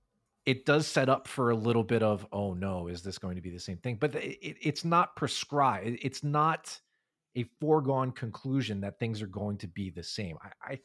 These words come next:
think where some of the hesitation comes from there, and I'll link my immediate hesitation to that, is that we have been stuck as fans watching this team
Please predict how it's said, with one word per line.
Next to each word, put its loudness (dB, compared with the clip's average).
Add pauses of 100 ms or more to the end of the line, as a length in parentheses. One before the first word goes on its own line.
think -8
where -4 (460)
some -2
of 2
the 2
hesitation -2
comes -6
from -6
there, -6
and -10
I'll -4 (580)
link -8
my -4
immediate -6
hesitation -10
to -14
that, -12 (1300)
is 2
that 4
we 0
have 2
been 2 (600)
stuck -4 (680)
as -2
fans -4 (500)
watching 0
this -4
team -2